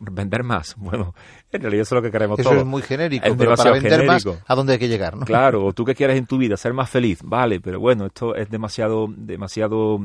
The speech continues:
Speaker 1: eh,
Speaker 2: Inconcreto,
Speaker 1: en
Speaker 2: amplio.
Speaker 1: concreto, claro, la mente necesita ser mucho más específica. Entonces hay que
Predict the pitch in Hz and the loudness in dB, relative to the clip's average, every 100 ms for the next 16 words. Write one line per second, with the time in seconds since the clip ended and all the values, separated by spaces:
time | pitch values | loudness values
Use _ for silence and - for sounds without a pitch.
0 | - 101 101 143 131 123 117 117 85 135 | -6 -8 -4 -4 -2 0 0 -2 -4 0
1 | 123 110 131 143 - 104 131 131 107 104 | 2 2 2 2 0 -4 0 0 0 -2
2 | 110 110 - - 101 - 104 - 101 - | -4 -6 -8 -12 -10 -6 -6 -4 -4 -4
3 | 92 95 87 92 110 143 151 139 | -8 -8 -6 -6 -4 -2 -2 -2